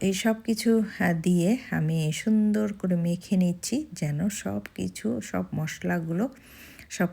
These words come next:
কিমাটার মধ্যে সুন্দর মতো মিশে যায়। আর এর মধ্যে আমি কিন্তু কোনো রকম ডিম বা ডাল আমি ব্যবহার করিনি। তো এই যে একটা, আহ, প্যানে হচ্ছে তেল গরম করে নিয়ে আমি,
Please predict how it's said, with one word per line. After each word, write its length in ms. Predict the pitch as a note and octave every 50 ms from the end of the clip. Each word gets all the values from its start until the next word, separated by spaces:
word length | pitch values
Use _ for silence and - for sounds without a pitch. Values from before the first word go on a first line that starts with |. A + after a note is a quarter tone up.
| -
কিমাটার 460 | - F#3+ F3+ F3 E3 E3+ E3+ F3 E3 E3
মধ্যে 260 | E3+ E3+ E3+ - A3
সুন্দর 540 | A3 - - F3+ F3 E3 E3+ E3 D#3+ E3 D#3+
মতো 240 | D#3+ E3 - G#3+
মিশে 360 | G3+ F3+ D#3+ D#3 - - - C#3+
যায়। 280 | C#3 - C#3+ D3 C#3+ C3 - - - _ - - - - - - - - - - - -
আর 180 | G3 F#3 E3 E3
এর 160 | F3 F#3 F#3+
মধ্যে 300 | G3 G3+ G3 F#3+ A#3 G#3+
আমি 200 | F#3+ F3+ F3 F3
কিন্তু 240 | F#3 F#3 F#3 F#3+ G3
কোনো 300 | - F3+ E3 D#3+ D#3 D#3
রকম 340 | D#3+ E3 - - F3 F3 E3 D#3+
ডিম 520 | D3 F3 F3 F3 F3 F3 F3+ F3+ F3+ F#3 F#3 - - - - - -
বা 280 | E3 D#3 D3+ D3+ D3 D3 C#3+
ডাল 320 | D3+ D3 D3 D#3+ G3 A#3+ A#3+ - - -
আমি 260 | - - D3 C#3+ C#3 C#3+
ব্যবহার 380 | D3 C#3+ D3 D3+ C#3+ C#3+ D3+ D3+ D3+ -
করিনি। 400 | - D#3+ D#3 D#3+ - - - - - - - - - - - - - - - - - - - - - -
তো 60 | A#3+
এই 160 | C4 B3+ A#3+
যে 200 | G#3 A#3+ B3 A3+
একটা, 420 | A3 A3 G3+ - - G#3 G3 F#3+
আহ, 580 | F#3+ F#3+ F3+ F3 F#3+ E3 E3 D#3+ D#3+ D#3+ D#3+ D#3 - -
প্যানে 320 | E3+ E3 D#3+ D#3+ E3 E3
হচ্ছে 420 | E3+ E3 E3 D#3+ - - D#3+ D#3 D#3 -
তেল 220 | - D3+ D#3 D#3+ D#3+ -
গরম 280 | D#3 D3+ D3+ D3+ D#3+ E3 -
করে 200 | - D#3+ D#3+ D#3
নিয়ে 320 | D#3+ D#3 D#3 D#3+ F3 A3 C#4+ D#4+ E4 - -
আমি, 340 | - E3 D3 C#3 D#3 G3